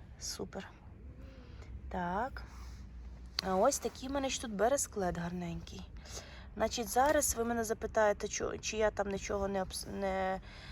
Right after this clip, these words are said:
обстригаю. Ні, я нічого не трогаю. Мабуть, що,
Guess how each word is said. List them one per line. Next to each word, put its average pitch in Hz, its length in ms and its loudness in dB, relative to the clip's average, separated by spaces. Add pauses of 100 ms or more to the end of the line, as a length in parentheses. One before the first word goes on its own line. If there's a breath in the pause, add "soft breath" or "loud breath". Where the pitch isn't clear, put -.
(140 loud breath)
обстригаю. 240 800 4
Ні, 220 260 0
я 208 60 0
нічого 214 320 -4
не 196 80 0
трогаю. 254 520 2 (1080 loud breath)
Мабуть, 208 420 0
що, 226 320 2